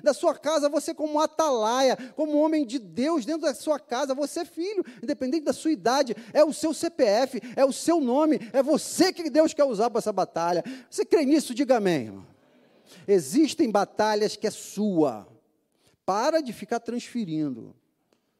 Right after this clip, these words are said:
Para, para com isso. Assuma a responsabilidade. E dentro desse pa-, desse passo de assumir a responsabilidade,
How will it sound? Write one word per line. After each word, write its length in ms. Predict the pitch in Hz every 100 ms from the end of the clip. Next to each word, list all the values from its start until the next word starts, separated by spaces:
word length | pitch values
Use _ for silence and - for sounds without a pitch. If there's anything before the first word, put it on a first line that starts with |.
| _
Para, 400 | 196 208 185 110 - -
para 200 | 311 277
com 120 | 180
isso. 280 | 143 117 -
Assuma 580 | 208 - 311 339 196 - _
a 80 | 147
responsabilidade. 800 | 143 - 156 156 147 135 131 123 214 214
E 80 | 247
dentro 320 | 175 339 311
desse 240 | 294 - 277
pa-, 300 | - 214 208 -
desse 300 | 214 233 -
passo 720 | _ _ 233 269 302 - 208 - 196
de 100 | 151
assumir 600 | 240 - 233 208 277 302
a 60 | 254
responsabilidade, 800 | 208 220 214 196 180 220 285